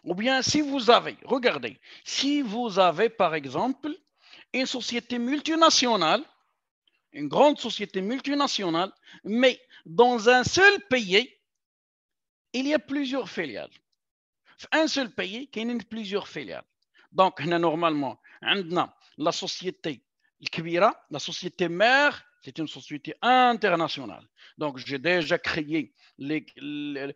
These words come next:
les administrateurs responsables sur toute la société et déjà les mettre dans un groupe universel, le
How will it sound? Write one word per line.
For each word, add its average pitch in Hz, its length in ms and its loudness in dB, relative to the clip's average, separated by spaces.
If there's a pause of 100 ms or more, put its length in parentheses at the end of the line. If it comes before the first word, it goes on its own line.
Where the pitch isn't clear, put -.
(160)
les 151 240 -2
administrateurs 165 840 -2
responsables 165 600 -8
sur - 260 -12 (120)
toute 277 200 -4
la 240 100 2
société 202 640 -4 (280)
et 180 280 -2
déjà 170 320 0
les 170 120 0
mettre 226 420 -4 (220)
dans 156 280 -2
un 170 120 0
groupe 147 360 -6
universel, 165 720 -2 (540)
le 143 280 -10